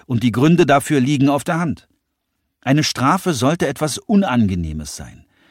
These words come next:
Doch Rex genoss seine Auszeit. Er empfand sie als Abwechslung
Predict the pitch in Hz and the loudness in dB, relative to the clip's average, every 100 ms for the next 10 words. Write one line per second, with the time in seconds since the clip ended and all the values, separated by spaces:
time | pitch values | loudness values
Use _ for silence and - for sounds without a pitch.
0 | _ - 85 98 113 - - 139 147 196 | _ -14 -6 -4 -4 -6 -2 0 0 -2
1 | - 113 92 76 80 - - - _ _ | -2 -2 -2 -4 -10 -14 -18 -20 _ _
2 | _ _ _ _ _ _ - 98 98 - | _ _ _ _ _ _ -8 -4 -2 0
3 | 107 117 110 95 98 139 165 165 120 - | 0 0 -2 -4 -4 -6 -6 -6 -6 -8
4 | 92 71 | -8 -10